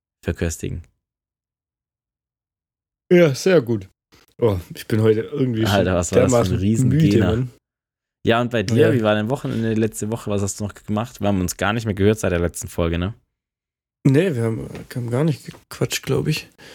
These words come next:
Speaker 2: Äh, nee, eigentlich entspannte Woche. Letzte Woche, ja, war ich arbeiten noch. Das war sonst am
Speaker 1: Du warst auf dem
Speaker 2: Wochenende
Speaker 1: Oktoberfest, oder? Was hast du schon erzählt letzte Woche?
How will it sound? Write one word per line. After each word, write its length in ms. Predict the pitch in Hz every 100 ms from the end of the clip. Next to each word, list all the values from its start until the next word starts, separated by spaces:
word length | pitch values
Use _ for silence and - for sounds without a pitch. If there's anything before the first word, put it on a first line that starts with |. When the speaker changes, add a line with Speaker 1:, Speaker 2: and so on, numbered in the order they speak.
| - - - _ _ _ _ _
Speaker 2:
Äh, 400 | - 151 139 131
nee, 300 | 131 143 202 185
eigentlich 480 | 170 175 185 - - _ _ _ _ _ -
entspannte 800 | 143 - - 147 160 190 180 139
Woche. 440 | 170 185 180 156 120 123
Letzte 420 | 156 160 - 139
Woche, 260 | 135 127 117 -
ja, 140 | 120 113
war 100 | 113
ich 160 | 120
arbeiten 420 | 113 120 123 123 123
noch. 260 | 123 - _ _ _ _ _ _ - _ _ _ _ _
Das 120 | 110
war 60 | 110
sonst 340 | - 120 143
am 140 | - 113
Speaker 1:
Du 60 | 131
warst 160 | 151
auf 60 | 160
dem 80 | 131
Speaker 2:
Wochenende 200 | 131 160
Speaker 1:
Oktoberfest, 500 | 156 117 107 95 113
oder? 160 | 131
Was 80 | 127
hast 120 | 127 127
du 60 |
schon 120 | 113
erzählt 340 | 113 - 107 98
letzte 240 | 92 -
Woche? 300 | 95 90 90